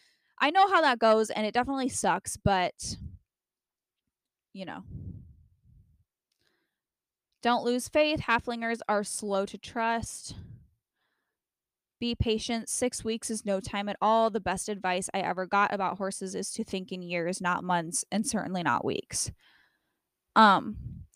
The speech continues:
somebody did ask in here, I saw, "Why is she spooked at the mounting block?" And the original poster says she spooked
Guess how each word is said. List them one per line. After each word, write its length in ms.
somebody 360
did 240
ask 480
in 100
here, 180
I 140
saw, 600
"Why 320
is 120
she 140
spooked 340
at 100
the 80
mounting 320
block?" 340
And 360
the 120
original 440
poster 580
says 240
she 160
spooked 680